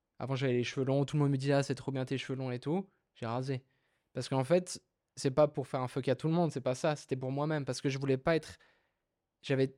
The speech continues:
des, des, non, mais dites-vous, hein, des fois, je me réveillais la nuit, j'avais des cauchemars que des gens me rasaient les cheveux. Tellement ça m'avait pris à la tête que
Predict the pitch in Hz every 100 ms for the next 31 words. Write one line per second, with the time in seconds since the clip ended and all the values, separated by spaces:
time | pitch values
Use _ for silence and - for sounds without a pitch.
0 | - 123 147 160 156 151 139 139 185 220
1 | 185 147 151 208 175 151 139 135 156 160
2 | 160 156 175 277 302 151 147 139 135 135
3 | 135 165 165 - 196 - 151 135 165 170
4 | 156 156 156 170 170 156 - - 170 214
5 | 214 165 147 139 - 196 185 180 180 196
6 | - - 160